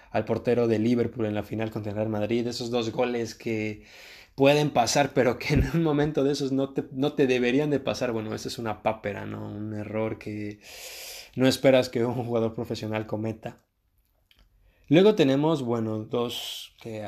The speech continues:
yo lo considero interesante, que es el esordio, que es prácticamente el debut. Y lo digo porque, bueno, yo creo que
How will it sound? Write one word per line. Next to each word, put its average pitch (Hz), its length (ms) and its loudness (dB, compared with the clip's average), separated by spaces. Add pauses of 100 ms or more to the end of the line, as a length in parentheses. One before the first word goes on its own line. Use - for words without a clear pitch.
yo 117 100 0
lo 131 80 0
considero 120 360 -6
interesante, 117 680 -4
que 117 80 -4
es 107 160 -6
el 107 100 -6
esordio, 127 480 0
que 123 80 -6
es - 80 -8
prácticamente 110 560 -6
el 113 80 0
debut. 107 500 0 (500)
Y 123 80 0
lo 117 120 4
digo 139 220 6
porque, 120 320 -2
bueno, 110 360 -4
yo 107 260 -6
creo 120 300 -2
que 107 1160 -8